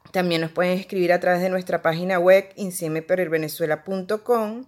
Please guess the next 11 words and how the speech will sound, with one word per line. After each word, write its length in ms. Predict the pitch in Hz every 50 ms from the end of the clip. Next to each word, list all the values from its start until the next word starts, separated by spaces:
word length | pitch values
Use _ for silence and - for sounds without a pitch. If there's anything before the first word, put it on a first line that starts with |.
| _ _ _ _ _ _ _ _ _ _ _ _ _ _ _ _ _ _ _
o 340 | - 220 233 247 262 277 285
nos 140 | - 233 208
mandan 400 | 208 196 185 175 165 160 160 156
un 120 | 160 160
email 460 | 185 214 226 233 226 220 220 - - -
a 260 | - 185 185 196 208 -
insiemeperilvenezuela 1400 | 190 180 170 - - - 156 147 151 156 151 - 180 180 175 180 180 185 190 208 202 - - 220 208 196 202 202
arroba 760 | - - - 185 180 170 170 165 160 156 160 170 165 - -
gmail 680 | - 151 156 156 156 156 151 151 151 151 147 147 147 143
punto 420 | 147 - 147 147 143 143 143 139
com. 360 | - - 135 131 127 120 107